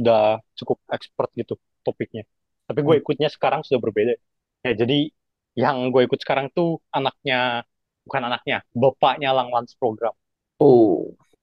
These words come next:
Speaker 1: Jadi dari sini dulu apa? Jadi class field theory itu buat, eh, Galois extension yang Galois grupnya abelian.
Speaker 2: Hmm.
Speaker 1: Nah, Lang Lans program tuh kalau grupnya gak abelian gimana?
Speaker 2: Yeah.
Speaker 1: Nah, terus, eh,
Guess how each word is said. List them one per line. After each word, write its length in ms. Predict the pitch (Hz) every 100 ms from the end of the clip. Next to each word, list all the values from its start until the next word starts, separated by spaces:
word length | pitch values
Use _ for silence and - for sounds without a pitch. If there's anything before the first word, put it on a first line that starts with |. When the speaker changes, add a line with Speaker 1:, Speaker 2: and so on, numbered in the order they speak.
| _ 110
Speaker 1:
Jadi 340 | 135 139 143 - -
dari 200 | 127 127
sini 180 | 143 131
dulu 320 | 131 156 156
apa? 240 | - 175 _ _ _ _ -
Jadi 60 | 170
class 160 | 156
field 220 | - 151 147
theory 320 | 135 127 131
itu 160 | 180 185 _ _ -
buat, 320 | 120 131 127 _ _ _ _ 135
eh, 560 | 127 120 117 120 117 113 _ _ _ _ 131
Galois 320 | 147 127 127 127
extension 600 | - 123 117 160 160 165 _ _ _ _
yang 160 | 135 135 135
Galois 240 | 127 127
grupnya 320 | 113 107 139
abelian. 460 | 135 107 104 101 92 _ _ _ _
Speaker 2:
Hmm. 300 | 170 117 80 - -
Speaker 1:
Nah, 100 | 120
Lang 120 | 120 117
Lans 160 | 117 -
program 300 | 135 123 117
tuh 220 | 160 165 - _
kalau 220 | - 131
grupnya 240 | 113 123 123
gak 220 | 117 113
abelian 320 | 117 110 135
gimana? 320 | 127 113 101 _ _ _ _ -
Speaker 2:
Yeah. 400 | 95 90 - - _ _ _ -
Speaker 1:
Nah, 100 | 110 -
terus, 380 | 160 180 - - _ _ _ -
eh, 440 | 147 135 131 131